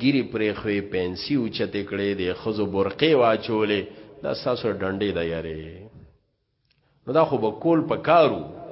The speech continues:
دې نه بغیر کېده نه. خو اوس داسې وکړئ چې دوی له د تعلیم تربیت انتظام وکړئ، ذهن ولا جوړ کړئ.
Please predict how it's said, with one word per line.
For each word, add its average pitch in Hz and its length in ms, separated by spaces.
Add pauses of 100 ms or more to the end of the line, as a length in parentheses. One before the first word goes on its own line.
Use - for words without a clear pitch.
(360)
دې 120 100
نه 117 60
بغیر 110 300
کېده 104 400
نه. 85 120 (540)
خو - 180
اوس 226 360
داسې 117 340
وکړئ 90 380 (680)
چې - 100 (180)
دوی 139 100
له 170 140
د 101 180
تعلیم 104 400
تربیت 90 580 (440)
انتظام 80 600
وکړئ، - 280 (560)
ذهن 95 280
ولا 71 260
جوړ 62 280
کړئ. - 200